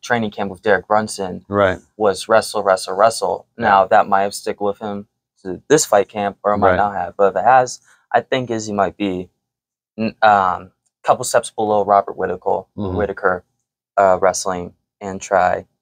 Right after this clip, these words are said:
Speaker 1: Finn takedown, get back up to the feet.
Speaker 2: Yeah. Well, there are predictions. That's it right there
Speaker 1: Yep.
Speaker 2: in a nutshell. So prove me now herewith. Let's see if we're right, if we're wrong. Um, all we can do is tune in.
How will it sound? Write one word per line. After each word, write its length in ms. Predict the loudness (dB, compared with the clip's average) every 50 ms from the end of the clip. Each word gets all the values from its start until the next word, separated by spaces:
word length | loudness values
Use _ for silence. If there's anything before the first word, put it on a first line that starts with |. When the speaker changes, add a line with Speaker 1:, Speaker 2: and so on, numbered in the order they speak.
| _ _ _ _ _ _ _ _ _ _ _ _
Speaker 1:
Finn 200 | -8 -8 -6 -4
takedown, 480 | -4 -4 -4 -4 -4 -4 -4 -6 -8 -10 _ _ _ _ _
get 100 | -10 -6
back 180 | -6 -6 -6 _
up 100 | _ _ _
to 60 | _
the 60 | _ _
feet. 180 | -20 -20 -20 _ _ _ _ _ _ _ _ _ _ -4
Speaker 2:
Yeah. 240 | 0 0 0 0 -2 -6 _ _ _ _ _ _ _ _ _ _ _ _ _ _ 2
Well, 120 | 4 4
there 180 | 6 6 6 6
are 160 | 6 6 4
predictions. 720 | 2 0 2 2 2 0 -2 -8 -12 -12 -14 -16 -18 -20 _ _
That's 280 | -4 -4 -4 -4 -2 -2
it 120 | 0 0 0
right 260 | 0 0 -2 -2 -2 2
there 320 | 4 4 6 4 4 0 _ _ -14
Speaker 1:
Yep. 240 | -12 -10 -10 -8 -6
Speaker 2:
in 120 | -4 -4 -2
a 80 | 0
nutshell. 640 | 2 2 2 2 2 0 2 4 4 4 4 2 -2 _ _ _ _ _ _ _ _
So 560 | 0 4 6 6 8 6 6 4 4 0 -8 _ _ _ _ _ _ _ -20 -6
prove 300 | 0 4 6 6 6 6
me 100 | 4 4 4
now 160 | 4 4 6
herewith. 420 | 6 6 6 8 8 8 6 6
Let's 160 | 4 2 0 0
see 80 | 0
if 80 | 0 2
we're 100 | 2 4
right, 300 | 6 6 6 6 4 2
if 200 | -2 -6 -4 -2
we're 140 | 0 2 2
wrong. 440 | 4 4 4 4 2 2 -2 -6 -12 _ _ _ _ -4
Um, 320 | 0 2 2 4 2 4
all 160 | 4 6 6 6
we 100 | 4 4
can 120 | 2 2
do 140 | 4 6 6
is 100 | 4 2
tune 240 | 0 -4 -2 0 2
in. 240 | 2 2 0 -2